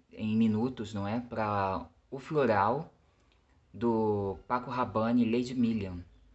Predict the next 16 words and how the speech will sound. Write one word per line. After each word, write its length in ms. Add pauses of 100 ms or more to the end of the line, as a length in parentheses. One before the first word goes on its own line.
(240)
<clears throat> 380 (800)
E 120
aí 200
o 40
que 80
acontece 500
é 20
que 280
ele 180
fica 260
com 80
aquela 300
flor, 480 (580)
né? 220
Aquele 220
floral 580